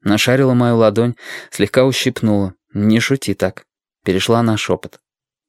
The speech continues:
«Не идти же тебе назад в школу по такой погоде». И после паузы: «А мне одной страшно. Гремит, сверкает». Откровенность за откровенность. Мне одному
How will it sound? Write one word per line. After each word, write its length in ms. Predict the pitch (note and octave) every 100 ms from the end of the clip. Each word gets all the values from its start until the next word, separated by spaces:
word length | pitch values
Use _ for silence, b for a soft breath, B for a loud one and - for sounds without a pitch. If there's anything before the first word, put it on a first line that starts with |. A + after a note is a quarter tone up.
| _ _ _ _ -
«Не 260 | G#3 A3+
идти 320 | A3+ - G3+ G#3+
же 120 | G#3
тебе 300 | - G3 G3
назад 380 | F#3+ F3+ G3 F#3+
в 60 |
школу 400 | - - G3 F#3+
по 120 | -
такой 340 | F3+ E3+ - F#3
погоде». 600 | - E3 D3+ D3 B2 A2 _ _ _ _
И 120 | - -
после 360 | - A#2+ B2
паузы: 580 | - B2 C3 B2 A#2 G#2+ _ _ _
«А 160 | - F3
мне 340 | F#3 A3 C4 _
одной 380 | F3+ F3 F#3+ A3
страшно. 540 | - F#3+ E3 - - _ _ _ -
Гремит, 880 | - - D3 D3+ F3 F3+ F3+ - _ -
сверкает». 920 | - C3 - F3 F3 F3+ F3 - _ _ _ _ _ _ _ _ _ _ -
Откровенность 760 | D#2+ - F#2+ G2 G2 G#2+ B2
за 80 | B2
откровенность. 720 | C3+ C3+ C#3+ D3 C#3+ - - _ b b b _
Мне 360 | - F#2+ G#2+ G#2+
одному 560 | A2 A2+ B2 C3 A#2